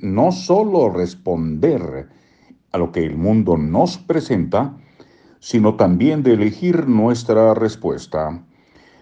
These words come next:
Podemos literalmente programarnos a nosotros mismos.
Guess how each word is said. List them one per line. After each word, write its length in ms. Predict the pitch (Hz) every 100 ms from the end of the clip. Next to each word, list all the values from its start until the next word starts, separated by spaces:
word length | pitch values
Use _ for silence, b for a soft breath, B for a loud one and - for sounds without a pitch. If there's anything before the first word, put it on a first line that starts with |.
| b
Podemos 540 | - 262 180 143 175 185
literalmente 960 | 110 92 95 92 87 107 127 117 113
programarnos 1400 | 110 - 175 175 131 92 104 196 180 170 180 175 - - -
a 160 | 82
nosotros 920 | 73 62 - 101 98 92 95 90 - 87
mismos. 920 | 80 85 113 92 - - - -